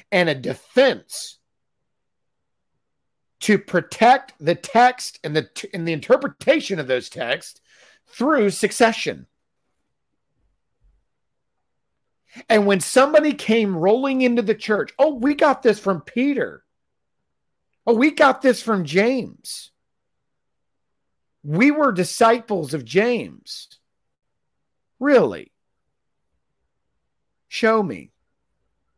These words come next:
We have James's letter. We have Peter's letter.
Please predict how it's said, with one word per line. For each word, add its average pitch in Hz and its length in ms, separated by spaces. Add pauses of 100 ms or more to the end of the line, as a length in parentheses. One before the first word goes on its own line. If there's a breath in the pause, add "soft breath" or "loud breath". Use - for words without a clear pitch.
(1080)
We 214 220
have 214 280
James's 151 580
letter. 92 380 (1120 soft breath)
We 220 220
have 175 480
Peter's 127 480
letter. 85 400